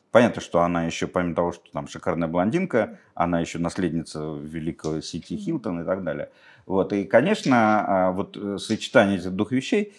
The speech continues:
Speaker 1: и пошло. Просекко, Просекко. И, а, итальянцев вообще не спросили. Как бы они такие: "Что?
Speaker 2: Слушайте,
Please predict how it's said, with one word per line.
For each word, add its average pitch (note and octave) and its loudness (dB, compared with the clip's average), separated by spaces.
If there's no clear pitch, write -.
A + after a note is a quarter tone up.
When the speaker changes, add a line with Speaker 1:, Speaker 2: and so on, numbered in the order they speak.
Speaker 1:
и C#4+ -2
пошло. G3 4
Просекко, - 0
Просекко. G#3+ 4
И, G#2 4
а, A2+ 10
итальянцев C#3 8
вообще C#3+ 2
не D3+ 6
спросили. G2+ 0
Как - -12
бы C#2+ -4
они F2 0
такие: F2 -4
"Что? D#3 4
Speaker 2:
Слушайте, F2+ -6